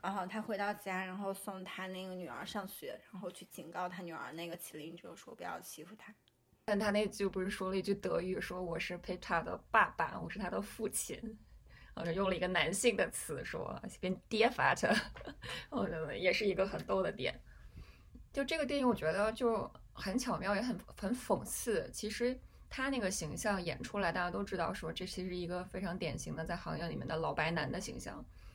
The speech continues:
Speaker 2: 但是呢，他里面的设置就是凯特演的这个女主，她是一个女性，而且她是一个女同性恋。比较讽刺的点是，呃，通常来讲，我们觉得女性和女同性恋，其实她是处于一个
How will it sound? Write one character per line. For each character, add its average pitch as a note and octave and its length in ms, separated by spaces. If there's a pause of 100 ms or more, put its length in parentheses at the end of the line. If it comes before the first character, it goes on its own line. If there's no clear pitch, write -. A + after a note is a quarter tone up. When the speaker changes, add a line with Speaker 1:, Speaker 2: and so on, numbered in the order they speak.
(100)
Speaker 2:
但 G3+ 160
是 F#3+ 120
呢， E3+ 120
他 F#3+ 340 (360)
里 D#3 120
面 A2+ 160
的 E3 100
设 F#3+ 300
置 - 260
就 E3 140
是 - 160
凯 D3 180
特 E3+ 140
演 - 140
的 - 100
这 D3+ 140
个 D3+ 120
女 C#3 140
主， C3+ 300
她 - 120
是 D#3+ 200
一 D#3+ 80
个 D3+ 320 (160)
女 B2+ 160
性， - 280 (380)
而 E3+ 140
且 - 100
她 D#3+ 160
是 - 160
一 D3+ 40
个 E3+ 120
女 D#3 120
同 C#3 200
性 F#3 180
恋。 G3+ 300 (540)
比 - 40
较 G#3+ 160
讽 G3 220
刺 - 140
的 A3+ 80
点 G3 180
是， - 320 (760)
呃， F3 380 (140)
通 B3 240
常 A#3 180
来 D#3 200
讲， - 260
我 G2+ 60
们 - 420
觉 D#3 180
得 F3+ 200
女 F3 160
性 D#3+ 400
和 - 320
女 D3+ 100
同 - 220
性 F3 180
恋， F3+ 180
其 E3 120
实 - 60
她 F#3 200
是 F3+ 100
处 E3+ 300
于 C3 60
一 C#3 140
个 D3+ 280